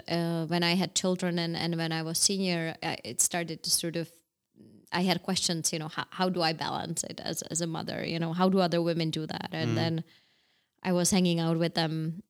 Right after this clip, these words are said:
Speaker 1: uh, sort of professional, successful women, because it, it, it did help me, and I could talk about things that, you know, I couldn't with others. Um,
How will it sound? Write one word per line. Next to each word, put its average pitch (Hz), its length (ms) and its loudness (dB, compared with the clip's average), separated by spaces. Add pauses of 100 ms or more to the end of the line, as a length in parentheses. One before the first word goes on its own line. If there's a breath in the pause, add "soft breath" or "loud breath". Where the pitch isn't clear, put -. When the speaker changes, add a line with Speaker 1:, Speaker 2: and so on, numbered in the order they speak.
Speaker 1:
uh, 160 280 0
sort 160 240 -2
of - 160 -8
professional, 175 480 0
successful 180 540 2
women, 180 340 4
because 233 420 4
it, 208 160 2
it, - 240 0
it 214 200 4
did 214 180 4
help 202 240 4
me, 202 100 4
and 180 80 4
I 175 80 4
could 180 160 0
talk 170 220 -2
about 165 240 -4
things 165 280 0
that, 165 180 -2
you 160 120 0
know, 160 140 -2
I 165 100 -4
couldn't 160 320 -4
with 160 140 -6
others. 156 460 -4 (840 soft breath)
Um, 196 640 6